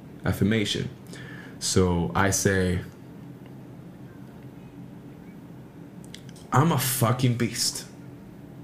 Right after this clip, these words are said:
I'm a warrior. I'm unleashing the power within, and I change lives."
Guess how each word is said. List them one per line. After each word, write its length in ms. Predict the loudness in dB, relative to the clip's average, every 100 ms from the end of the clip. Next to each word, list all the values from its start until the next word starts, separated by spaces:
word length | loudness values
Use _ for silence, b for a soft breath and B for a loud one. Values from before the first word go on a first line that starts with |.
| -14 -14 -16 -16 -16 -2 2
I'm 200 | 6 6
a 60 |
warrior. 600 | 6 6 6 4 2 -4 -8 -14 -14 -14 -14 -16 -16 -16 -16 -14 -16 0 4
I'm 260 | 6 6
unleashing 480 | 4 6 4 4 4
the 80 | 4
power 320 | 6 6 6
within, 460 | 6 4 4 2 -6 -12 -14 -16 -14 -14 -14 -14 -12 -12 0
and 140 | 4
I 160 | 6 6
change 420 | 4 4 4 4
lives." 640 | 4 4 0 -2 -4 -4